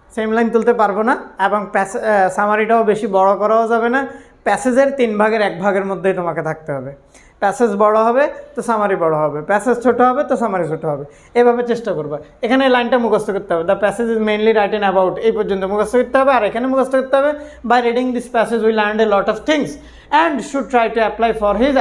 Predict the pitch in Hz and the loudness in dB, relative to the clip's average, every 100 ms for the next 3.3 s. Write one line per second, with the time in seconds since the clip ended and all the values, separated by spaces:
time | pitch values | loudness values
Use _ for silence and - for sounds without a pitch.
0 | 202 196 233 226 214 240 247 - 202 285 | 0 2 2 2 0 2 2 -2 0 0
1 | 330 - - _ - 214 165 - - - | 0 -10 -20 _ 0 0 0 -6 -16 -2
2 | 269 247 220 226 214 208 208 208 208 180 | 0 2 0 0 -2 -2 -4 -4 -4 -6
3 | - 156 143 | -8 -10 -10